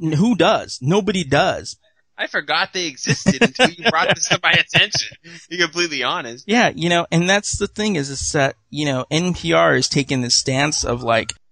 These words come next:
Speaker 1: "Well, you are, you work for us, so you can't do anything outside of, of this. We own you, essentially." Slavery, really, he could, he could crash slavery.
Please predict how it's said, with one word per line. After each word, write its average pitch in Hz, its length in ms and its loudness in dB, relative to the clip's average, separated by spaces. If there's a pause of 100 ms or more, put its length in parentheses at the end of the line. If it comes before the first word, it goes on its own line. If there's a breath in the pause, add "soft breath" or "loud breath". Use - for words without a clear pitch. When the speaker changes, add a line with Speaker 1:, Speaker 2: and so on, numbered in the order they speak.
(160)
Speaker 1:
"Well, 143 260 6
you 151 420 4
are, 131 680 2
you 160 280 -2
work 170 360 2
for 139 180 4
us, 135 140 4
so - 160 0
you 143 340 0
can't - 380 2 (100)
do 151 220 -4 (120)
anything 131 540 2 (100)
outside 123 840 0 (140)
of, 113 460 -2
of 120 140 -4
this. - 240 -4
We 165 320 -2
own 156 260 4
you, 120 220 0
essentially." 117 560 0 (240 loud breath)
Slavery, 247 480 2 (120)
really, 185 200 2
he 131 120 -2
could, - 300 -12
he 185 120 0
could - 120 -20
crash 160 260 -2
slavery. 160 400 -6